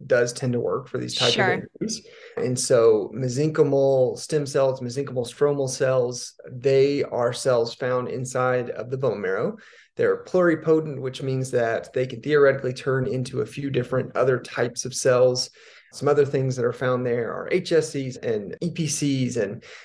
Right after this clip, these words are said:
Speaker 1: all kinds of other stuff in that soup. And so we think that the M S Cs do the most work, but we really don't know. What the analogy I typically use is that P R P is kind of like putting an espresso shot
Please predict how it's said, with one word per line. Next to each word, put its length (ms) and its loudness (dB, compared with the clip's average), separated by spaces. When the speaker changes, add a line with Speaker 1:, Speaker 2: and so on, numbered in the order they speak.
Speaker 1:
all 120 4
kinds 220 4
of 80 2
other 140 8
stuff 320 0
in 100 -4
that 180 -4
soup. 460 -4
And 160 -4
so 140 2
we 180 -2
think 280 4
that 180 4
the 100 4
M 120 2
S 180 0
Cs 320 -2
do 120 -4
the 80 -2
most 280 0
work, 420 2
but 340 0
we 140 -6
really 280 0
don't 220 -2
know. 440 -8
What 460 4
the 320 2
analogy 420 2
I 60 2
typically 400 -4
use 560 -6
is 400 4
that 360 0
P 240 2
R 180 4
P 320 -6
is 120 -8
kind 160 -2
of 100 -2
like 260 0
putting 380 0
an 80 -8
espresso 580 0
shot 440 -4